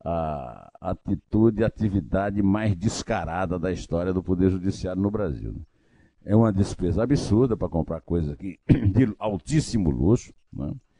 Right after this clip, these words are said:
E agora o subprocurador-geral do Ministério Público, junto ao T C U, Lucas Rocha Furtado, é, resolveu, é,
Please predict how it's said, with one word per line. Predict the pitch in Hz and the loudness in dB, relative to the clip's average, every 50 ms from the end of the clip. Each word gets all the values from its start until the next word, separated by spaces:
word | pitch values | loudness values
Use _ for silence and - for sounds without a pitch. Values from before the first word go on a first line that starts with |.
| _ _ _ _ _ _ - _ | _ _ _ _ _ _ -12 _
E | - 156 170 180 196 202 214 - | 0 2 4 4 6 4 4 4
agora | - 190 180 151 139 135 139 151 180 185 - - 95 | 2 0 4 4 6 6 6 4 0 -6 -6 -6 -4
o | 117 113 104 107 | -2 -2 0 -2
subprocurador-geral | - - - 139 117 - _ - 117 - - 117 107 92 85 78 85 85 82 78 73 71 65 64 76 73 78 92 82 76 76 73 | -2 0 0 0 0 0 _ -2 0 0 0 -2 -2 -2 -2 0 2 2 2 2 2 0 -2 -4 -4 -4 -4 -4 -4 -4 -6 -6
do | 69 71 73 | -6 -4 -2
Ministério | 82 85 87 85 - 87 85 80 80 | 0 0 0 -2 -2 -4 -6 -6 -6
Público, | - - 101 101 92 - - - 80 80 | -6 -6 -6 -6 -6 -6 -8 -6 -6 -2
junto | 71 90 95 80 87 | 0 0 0 0 -2
ao | 80 | -6
T | - - 78 73 | -8 -8 -10 -8
C | - 90 | -4 -2
U, | 95 113 - - | -2 0 0 0
Lucas | - 208 196 - 85 78 | -2 -2 -4 -4 -6 -8
Rocha | - - 73 73 - 82 | -6 -6 -8 -8 -8 -10
Furtado, | - - 143 - - - - - - 175 160 135 - _ _ _ _ _ _ _ _ _ _ _ _ _ _ | -10 -10 -10 -10 -8 -10 -10 -10 -10 -12 -14 -16 -16 _ _ _ _ _ _ _ _ _ _ _ _ _ _
é, | - 90 101 101 101 101 101 95 92 90 85 80 76 73 73 71 67 65 60 - - 82 | -8 -4 -4 -2 -2 -2 -2 -2 -2 -4 -6 -6 -8 -10 -12 -12 -14 -14 -18 -18 -16 -6
resolveu, | 92 101 110 110 113 147 147 123 101 117 123 135 165 226 233 - _ _ _ _ _ _ _ _ _ _ _ - | -2 0 2 4 6 6 6 8 8 6 6 6 4 0 -4 -8 _ _ _ _ _ _ _ _ _ _ _ -8
é, | - 82 82 82 82 | -6 -4 -4 -4 -4